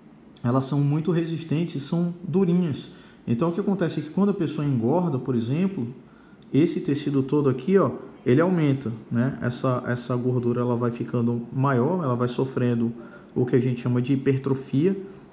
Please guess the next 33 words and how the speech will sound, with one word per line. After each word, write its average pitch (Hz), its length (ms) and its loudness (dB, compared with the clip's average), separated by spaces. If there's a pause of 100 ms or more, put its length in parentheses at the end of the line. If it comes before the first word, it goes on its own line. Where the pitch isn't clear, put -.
(120)
porque - 220 -4
gordura 123 400 0
não 120 160 0
sofre, 123 720 -4
hiperplasia 117 680 -2
não 135 120 0
aumenta 123 360 -2
em, 131 260 -2
em 123 300 -2 (400)
número 151 380 2
de 135 80 -4
células, 135 420 -2
aumenta 131 400 0
em, 120 300 -2 (760)
em 131 100 2
volume 131 440 0
de 120 100 -2
células, 120 580 -2
né? 123 120 -2
O 135 120 -2
volume 127 380 0
delas 120 300 -2
aumenta, 147 460 -2 (360)
e 165 120 4
à 196 40 4
medida 180 300 2
que 175 100 -2
esse 165 160 0
volume 147 360 2
aumenta, 135 580 0 (800)
isso 147 220 4
aqui 147 240 -2
começa 147 640 0